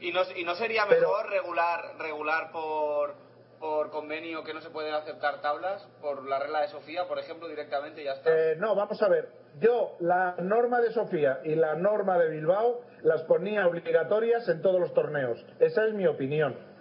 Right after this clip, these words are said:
Speaker 2: O sea,
Speaker 1: Eh,
Speaker 2: el,
Speaker 1: nosotros,
Speaker 2: el tema
Speaker 1: eh, nosotros hemos mejorado la norma de Bilbao. Bueno, creemos que hemos mejorado. Tampoco nos queremos, eh, lo decimos entre comillas y siempre medio en broma, ¿no? Y es, es, eh, nosotros lo llamaríamos la regla de Valencia,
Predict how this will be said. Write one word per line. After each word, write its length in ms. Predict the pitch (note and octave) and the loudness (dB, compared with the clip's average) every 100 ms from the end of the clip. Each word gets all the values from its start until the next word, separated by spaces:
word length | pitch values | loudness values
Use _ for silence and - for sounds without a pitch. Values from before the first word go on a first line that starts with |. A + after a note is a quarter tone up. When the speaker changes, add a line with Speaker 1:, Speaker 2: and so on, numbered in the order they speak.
| - | -8
Speaker 2:
O 20 | |
sea, 300 | - E3+ D#3+ | -2 0 0
Speaker 1:
Eh, 140 | D#3+ D#3+ | 0 2
Speaker 2:
el, 180 | D#3+ | 2
Speaker 1:
nosotros, 480 | E3 G3+ G3 A3+ D#3 | 2 0 0 0 -2
Speaker 2:
el 40 | - | 0
tema 200 | G#3 F3+ | 2 0
Speaker 1:
eh, 100 | - - - | -4 -12 -14
nosotros 360 | D#3+ F3 A3 A3+ | -6 -4 -2 -2
hemos 200 | A3+ A3 | -4 -4
mejorado 520 | G#3+ G3 G3 G#3 G3+ | -4 0 0 0 0
la 100 | F3+ | 0
norma 260 | F3+ F#3 F#3+ | -2 0 0
de 100 | F3+ | 0
Bilbao. 460 | E3+ F3+ F3+ F3+ - - - - - - - - - | -2 0 0 -2 -8 -20 -20 -20 -20 -20 -20 -20 -10
Bueno, 240 | - C4+ D#3+ | -2 -2 -2
creemos 500 | D3+ D#3+ G3+ D3+ C3+ | 0 0 0 -2 -6
que 120 | D3 | -4
hemos 140 | D3 | -4
mejorado. 360 | D3 C#3+ C#3+ C#3 | -4 0 0 0
Tampoco 300 | C#3 D3 F3+ | -2 -4 -4
nos 120 | F3 | -2
queremos, 380 | F3+ E3 E3 D#3+ - - - - - - - | -4 -4 -6 -8 -12 -18 -18 -20 -20 -20 -6
eh, 480 | D3+ D3 D3 C#3+ C#3 | -2 0 2 0 2
lo 120 | D3 | 2
decimos 300 | D3 F3 F#3+ | 2 0 -2
entre 220 | G#3 F#3+ | 2 2
comillas 720 | D#3+ D#3 F#3+ G3 G3 F#3+ F#3+ F#3+ | 2 -2 -2 2 2 2 0 -4
y 140 | D#3+ | -6
siempre 280 | E3 E3 F#3 | -4 0 0
medio 220 | E3+ D3+ | 2 -2
en 80 | D3 | 0
broma, 260 | E3 E3 | 0 2
¿no? 160 | D3+ F3 | 0 -2
Y 60 | E3+ | -2
es, 120 | E3+ | -4
es, 400 | - D#3+ D#3 D3+ | -4 -2 -2 -2
eh, 220 | D3 D3+ D3+ | -4 -4 -4
nosotros 360 | D3 D#3 G3+ | -6 -2 2
lo 60 | G3 | 2
llamaríamos 420 | F#3 F3+ F#3+ G3 | 2 0 0 0
la 100 | F3+ | 0
regla 200 | E3 F3+ | 0 0
de 100 | E3+ | 0
Valencia, 540 | D#3 F3+ - E3 E3+ | 0 0 -4 -2 -2